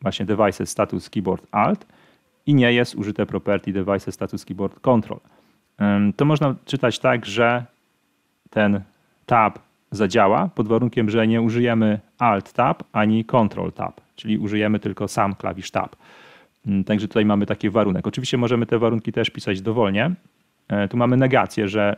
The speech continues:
nie jest użyty alt i nie jest użyty control. Oczywiście można też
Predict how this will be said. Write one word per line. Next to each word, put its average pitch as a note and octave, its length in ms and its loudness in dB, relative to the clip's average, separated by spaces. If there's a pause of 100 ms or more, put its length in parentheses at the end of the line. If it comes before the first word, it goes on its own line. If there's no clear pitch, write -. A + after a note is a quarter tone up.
nie A#2+ 240 2
jest F#2+ 360 -4
użyty F#2+ 400 -10
alt G2 340 -6 (260)
i G2+ 100 -4
nie G#2+ 200 2
jest - 340 -6 (180)
użyty F#2+ 340 -12
control. A2+ 380 -2 (360)
Oczywiście A2+ 340 -4
można A2 200 0
też A2 140 -4